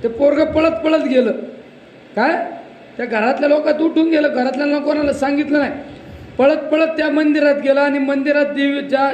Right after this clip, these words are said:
जगदंबा भवानी मातेचं मंदिर आहे, आणि त्या देवीला काय सांगितलं, "आमच्या नेत्यांना निवडून येऊ दे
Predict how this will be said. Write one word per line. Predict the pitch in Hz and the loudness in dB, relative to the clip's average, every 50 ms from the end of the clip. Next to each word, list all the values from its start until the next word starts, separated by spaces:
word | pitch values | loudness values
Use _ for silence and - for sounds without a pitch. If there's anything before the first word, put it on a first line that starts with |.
| - - - | -2 -4 -4
जगदंबा | 254 220 202 269 262 254 254 277 277 269 - - - 190 | -4 -2 0 -2 0 2 2 2 2 0 -2 -6 -6 -4
भवानी | 185 202 214 247 285 294 | 0 2 2 4 2 2
मातेचं | 277 269 240 - - 233 233 220 208 | 0 -2 -4 -4 -4 -4 -4 -4 -6
मंदिर | 208 226 220 214 208 202 190 | -6 -6 -4 -4 -2 -2 -2
आहे, | 196 - - - - - - - - - - - | -4 -6 -10 -14 -16 -20 -20 -20 -20 -20 -12 -8
आणि | 196 226 254 | -4 -4 0
त्या | - 285 277 | 2 2 2
देवीला | 277 285 294 294 302 311 302 294 | 2 4 4 4 4 4 2 0
काय | 302 311 - | 0 -2 -2
सांगितलं, | - 294 294 294 294 311 294 294 294 302 - - - - - - - - - - | 0 0 0 2 0 0 2 2 0 0 -2 -6 -10 -12 -16 -20 -20 -20 -12 -8
"आमच्या | 196 247 262 - 285 | -8 -6 -2 0 0
नेत्यांना | 262 269 277 269 269 294 294 294 294 294 | 2 2 2 2 2 0 0 2 2 2
निवडून | 277 285 294 285 294 294 277 | 2 2 2 2 2 0 0
येऊ | 285 277 | 0 0
दे | 269 277 294 320 | 2 2 2 2